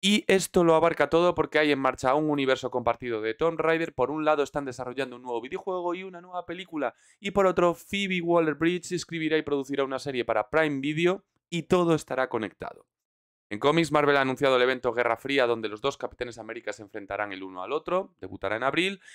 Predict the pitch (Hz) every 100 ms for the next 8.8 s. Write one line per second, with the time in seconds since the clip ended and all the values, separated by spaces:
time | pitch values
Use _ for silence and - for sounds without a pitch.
0 | - - 185 180 175 175 175 160 147 160
1 | 139 131 151 139 139 143 143 139 127 120
2 | 139 151 139 127 117 123 120 113 110 123
3 | - 113 - - 135 156 139 117 107 101
4 | 110 110 104 95 110 107 - 98 113 98
5 | 78 87 98 139 156 170 180 - - -
6 | - 196 190 170 160 147 147 147 139 135
7 | 135 131 131 117 131 120 120 117 113 123
8 | 120 113 123 117 113 123 120